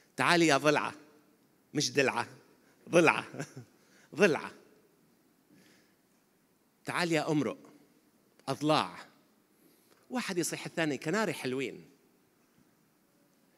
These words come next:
لكن لما سقطوا بالخطيئة، مين سبب السقوط؟ حواء. طيب، على أساس السقوط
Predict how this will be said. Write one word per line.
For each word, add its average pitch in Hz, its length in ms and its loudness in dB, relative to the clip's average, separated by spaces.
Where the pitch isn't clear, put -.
لكن 123 280 -10
لما 113 360 -6
سقطوا 180 460 -8
بالخطيئة، 107 720 -10
مين 160 160 6
سبب 135 280 0
السقوط؟ - 520 -8
حواء. 180 380 -4
طيب، 131 300 -4
على 143 180 -4
أساس 233 400 0
السقوط - 720 -4